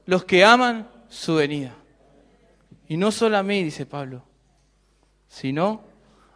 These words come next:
a todos aquellos que esperan el retorno de nuestro Señor Jesucristo. ¿Usted espera a nuestro Señor Jesucristo? ¿Ama su venida?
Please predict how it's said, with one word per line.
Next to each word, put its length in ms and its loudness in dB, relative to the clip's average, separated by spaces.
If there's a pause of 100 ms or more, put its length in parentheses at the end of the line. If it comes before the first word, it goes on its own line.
a 140 -6
todos 400 0
aquellos 680 -6 (880)
que 100 -8
esperan 560 2 (460)
el 120 -2
retorno 440 -2
de 60 -4
nuestro 220 -8
Señor 300 -8
Jesucristo. 640 -12 (320)
¿Usted 240 2
espera 640 6
a 20 0
nuestro 240 -2
Señor 300 0
Jesucristo? 640 -2 (680)
¿Ama 280 4
su 160 -2
venida? 400 -4